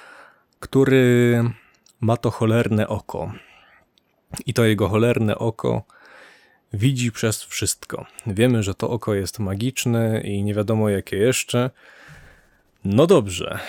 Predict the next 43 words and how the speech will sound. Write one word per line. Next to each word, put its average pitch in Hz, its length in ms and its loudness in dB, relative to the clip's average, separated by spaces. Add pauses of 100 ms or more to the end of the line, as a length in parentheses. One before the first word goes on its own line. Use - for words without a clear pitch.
(180)
w - 40 -18
filmie 175 460 4
na 135 100 4
pewno 120 280 2
nie 117 120 4
jest 104 140 0
wytłumaczone, 110 640 0
skąd 120 320 0
on 110 140 2
to 104 160 2
oko 95 220 -2
ma, 107 280 2 (160)
pomijając 107 420 0
już 107 140 -4
całkowicie 104 560 -2
fakt, 110 320 0
że, 95 320 -2 (300)
e, 95 160 -6
on 98 140 -2
jest 98 200 -4
tylko 104 240 -4
w - 80 -8
czwa-, - 120 -6
znaczy, 110 280 -6
no 107 160 -4
dobra, 98 300 -2
może, 101 240 -2
może 117 260 4
nie 123 140 4
tylko 113 260 -4
w - 40 -10
czwartej 104 360 0
części, 104 300 -4
bo 95 80 -10
tam 101 160 -6
jeszcze 98 280 -6
w - 120 -16
siódmej 113 400 0
jest, 104 160 -4
czy - 120 -12
tam 95 200 -10
w 104 60 -6
ósmej. 110 320 -4